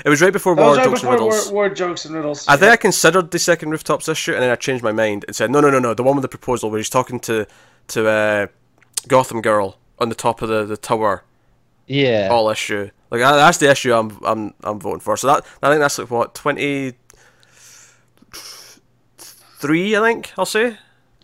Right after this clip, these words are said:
Speaker 1: Sounds right?
Speaker 3: Uh,
Speaker 1: 'Cause twenty-one and twenty-two were
Speaker 2: Yeah,
Speaker 1: button.
Speaker 2: 'cause... Yeah.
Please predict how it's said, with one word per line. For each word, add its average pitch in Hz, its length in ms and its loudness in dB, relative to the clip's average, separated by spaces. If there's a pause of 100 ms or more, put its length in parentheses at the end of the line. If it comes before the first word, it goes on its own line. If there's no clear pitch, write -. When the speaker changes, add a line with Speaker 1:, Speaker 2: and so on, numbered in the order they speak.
(200)
Speaker 1:
Sounds 170 260 -2
right? 180 180 0
Speaker 3:
Uh, 131 440 0 (220)
Speaker 1:
'Cause - 100 -6
twenty-one 185 320 6
and 170 100 4
twenty-two - 340 -2
were 160 100 2
Speaker 2:
Yeah, 180 120 2
Speaker 1:
button. 151 200 2
Speaker 2:
'cause... 156 120 -4 (1700)
Yeah. 156 220 -2